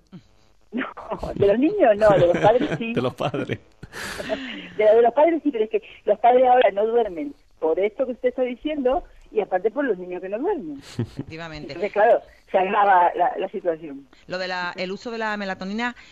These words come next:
Speaker 3: es tanto
Speaker 1: Mm.
Speaker 3: para pequeños como también para gente
Speaker 1: Sí.
Speaker 3: adulta.
Speaker 1: Sí,
Speaker 3: Ah.
Speaker 1: nosotros vamos a hablar solo, solo. Es el
Speaker 3: Mm.
Speaker 1: consenso de la melatonina en niños y adolescentes.
Speaker 3: Ujú.
Speaker 1: Solamente vamos a, a hablar de, de, en el consenso habla solamente de niños y adolescentes.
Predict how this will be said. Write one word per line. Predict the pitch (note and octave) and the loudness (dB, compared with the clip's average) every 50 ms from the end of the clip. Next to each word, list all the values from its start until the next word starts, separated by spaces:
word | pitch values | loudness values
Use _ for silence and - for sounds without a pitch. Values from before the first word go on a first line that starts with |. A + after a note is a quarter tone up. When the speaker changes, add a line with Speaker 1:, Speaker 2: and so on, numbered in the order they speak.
| - _ _ - | -20 _ _ -10
Speaker 3:
es | - G3 G#3 - | -8 -8 -8 -6
tanto | - A3 G#3+ G#3+ G3+ - G#3+ G#3 G3+ G3 F#3+ F#3 | -6 -6 -6 -6 -6 -4 -2 -2 0 0 -2 -4
Speaker 1:
Mm. | F#3 | -4
Speaker 3:
para | F#3+ F3+ F3 F3 E3+ E3 D#3+ D#3+ - - | -4 -4 -4 -2 -2 -2 -4 -6 -6 -8
pequeños | E3+ D#3+ - G3+ G#3 A3+ A#3+ - | -8 -8 -6 -6 -6 -4 -6 -6
como | - A3 G#3 G3+ F#3+ F#3 | -6 -6 -6 -4 -6 -6
también | - F3+ F3 F#3+ F#3+ F#3 | -6 -6 -8 -8 -8 -6
para | - F#3+ F#3 F3+ F3+ | -6 -6 -4 -4 -6
gente | F#3+ F#3+ F#3 G3 F#3+ | -6 -8 -8 -6 -4
Speaker 1:
Sí. | |
Speaker 3:
adulta. | F#3+ G3 G#3 G3+ F4 C#4+ D4+ A4+ - _ _ _ _ _ _ _ _ _ _ | -2 0 0 0 0 -2 -8 -8 -10 _ _ _ _ _ _ _ _ _ _
Speaker 1:
Sí, | - A#3 | -4 -4
Speaker 3:
Ah. | D4+ G4+ F3 | -2 -2 -4
Speaker 1:
nosotros | - - F3 - F#3+ F#3 | -4 -4 -6 -6 -6 -6
vamos | G3 F#3 G3 G#3 G#3 | -6 -6 -4 -2 -2
a | G3 | 0
hablar | F#3+ A3 A3+ A#3 G#3+ G#3+ - | 2 4 4 4 2 2 0
solo, | - G3 A3+ A3+ F#3+ D#3 C#3+ - - | 0 2 2 2 2 0 -4 -4 -4
solo. | - G#3 G#3 F3 C#3+ - - - | -2 -2 0 0 -2 -4 -6 -10
Es | - F3 | -12 -8
el | - G3+ F3 | -8 -8 -4
Speaker 3:
Mm. | - | -2
Speaker 1:
consenso | E3+ E3+ E3 C#3+ C#3 C#3+ A3 A#3+ A#3+ - - C4 C4 D#4 D4 _ _ _ _ - | -2 -2 -2 -2 -6 -6 -6 -6 -6 -4 0 0 0 0 -2 _ _ _ _ -4
de | G3 C#4+ | -2 -2
la | B3+ | -2
melatonina | F#3+ F#3 F3+ E3+ E3+ - E3 G3+ A#3 B3+ C#4+ D4 - - | 0 0 0 0 0 -2 -6 -6 -4 -2 -2 -2 -2 -4
en | - - G3 G3+ G3+ | -4 -4 -2 -4 -6
niños | G3 G#3 A3+ B3 C#4+ C#4 | -8 -8 -6 -4 -2 0
y | C#4+ | 0
adolescentes. | C4 A3+ G3+ F#3 F3+ - - F#3 E3+ D#3+ D3 - - - _ - | 2 2 0 -2 -4 -6 -6 -6 -6 -6 -8 -14 -16 -20 _ -14
Speaker 3:
Ujú. | D3+ D3+ D3 - - C#3 C3+ D#3+ G3 - _ _ _ _ - | -14 -14 -14 -14 -16 -16 -14 -14 -14 -16 _ _ _ _ -4
Speaker 1:
Solamente | G3+ A3 B3+ B3 A3 A3+ B3 C4 C4 D4+ - B3+ - | -2 0 2 2 2 2 0 -2 -2 -4 -6 -6 -6
vamos | - F#3+ G#3+ A3+ A3+ A#3 A3 G#3+ - | -6 -6 -6 -6 -6 -6 -4 -4 -2
a, | - | -2
a | F3 F3 F3 F3 | 0 0 0 -2
hablar | E3+ F#3+ G#3 A3+ A3 | -2 -2 -4 -4 -4
de, | G#3 G#3 F3+ F3 D#3+ C#3 D3 | -4 -6 -4 -4 -4 -6 -6
de, | D3+ D#3+ D#3+ D#3+ D#3 D3+ D3 D3 C#3+ | -6 -6 -4 -4 -6 -6 -8 -8 -10
en | C3+ C3 C3+ C3 - _ - D#3 | -10 -12 -14 -14 -16 _ -12 -12
el | D3+ D3 | -12 -10
consenso | - E3 D#3+ D3+ F#3+ F#3+ G#3 - A#3+ | -10 -10 -10 -10 -12 -14 -10 -6 -2
habla | G3 F3 G#3 A3 | -2 0 -2 -2
solamente | - - E3+ E3 F3+ G3 A3+ C#4 C4 | -4 -4 -6 -6 -6 -6 -8 -4 -2
de | A3 F3+ | -2 -2
niños | F3+ F#3 F3+ F3+ G3 | -4 -6 -10 -6 -2
y | F#3 | 0
adolescentes. | F3 E3+ E3 E3 E3+ - F3 D#3+ D3 D3 - C3 | 0 0 0 -2 -6 -10 -10 -10 -10 -10 -12 -14